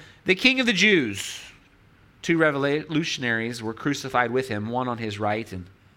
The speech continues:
one on his left. The people passing by shouted abuse, shaking their heads in mockery. "Ha! Look at you now," they yelled at him. "You said you were going to destroy the temple and build it in three days.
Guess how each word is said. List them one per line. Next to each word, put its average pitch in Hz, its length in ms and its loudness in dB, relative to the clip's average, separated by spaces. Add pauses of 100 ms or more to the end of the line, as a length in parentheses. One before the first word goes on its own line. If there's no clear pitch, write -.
(340)
one 101 160 -4
on 95 100 -2
his 90 140 -6
left. 92 480 -4 (1300)
The 113 100 0
people 123 300 2
passing 123 340 2
by 113 140 4
shouted 120 400 0
abuse, 110 500 -4 (380)
shaking 190 380 4
their 160 120 4
heads 156 480 0
in 151 100 -2
mockery. 131 540 0 (120)
"Ha! 247 300 8 (300)
Look 285 300 4
at 262 100 6
you 240 160 4
now," 226 520 8 (180)
they 113 80 0
yelled 113 280 2
at 113 100 -2
him. 123 200 -2
"You 240 240 4
said 311 340 4
you 240 140 2
were 220 60 0
going 190 220 2
to 175 60 -4
destroy 170 440 0
the 160 60 -2
temple 160 440 -2 (260)
and 208 220 2
build 208 240 6
it 190 140 6
in 165 180 -2
three 170 300 2
days. 156 480 2